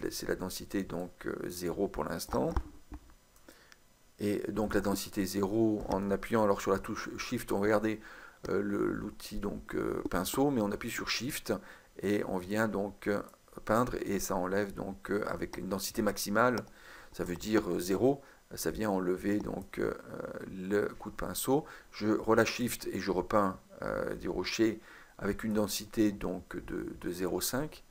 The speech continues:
Et, euh, je peux donc par exemple venir, euh, supprimer avec une densité de zéro cinq, donc ça veut dire un sur deux,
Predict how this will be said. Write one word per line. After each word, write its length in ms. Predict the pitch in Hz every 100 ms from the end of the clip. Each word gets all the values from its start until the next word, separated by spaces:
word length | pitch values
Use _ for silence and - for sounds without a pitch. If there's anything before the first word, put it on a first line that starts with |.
| - - - - -
Et, 280 | - 92 107 98 - -
euh, 260 | - 90 85
je 160 | - 92
peux 260 | - 127
donc 240 | 110 104 95
par 160 | 85
exemple 560 | 87 - 110 127 - - - - - -
venir, 640 | 92 95 120 131 117 - - _ _ -
euh, 140 | - -
supprimer 440 | - - - 117
avec 160 | 110 104
une 120 | 101
densité 400 | 98 - - 107
de 40 |
zéro 220 | 107 92
cinq, 220 | 98 - -
donc 160 | -
ça 100 | -
veut 60 | -
dire 200 | - -
un 80 | 104
sur 280 | - 104
deux, 200 | 101 98